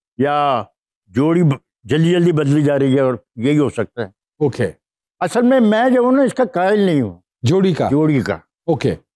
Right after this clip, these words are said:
Speaker 1: देखो, जोड़ी का मतलब है कि आप पाबंद हो गए वहाँ।
Speaker 2: हाँ।
Speaker 1: आप सबके साथ काम करो।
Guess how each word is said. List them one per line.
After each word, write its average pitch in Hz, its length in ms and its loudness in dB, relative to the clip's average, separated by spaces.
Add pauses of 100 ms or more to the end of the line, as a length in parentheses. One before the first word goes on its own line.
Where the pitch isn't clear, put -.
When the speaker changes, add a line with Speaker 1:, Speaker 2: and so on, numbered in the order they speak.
(440)
Speaker 1:
देखो, 269 180 -2
जोड़ी 202 380 2
का 240 100 2
मतलब 233 240 0
है 254 60 2
कि 240 60 0
आप 247 180 0
पाबंद 208 320 0
हो 185 120 0
गए 135 160 0
वहाँ। 87 160 -12 (760)
Speaker 2:
हाँ। 123 180 -8
Speaker 1:
आप 247 180 -2
सबके - 440 -4
साथ 220 180 -2
काम 165 360 -2
करो। 101 300 -8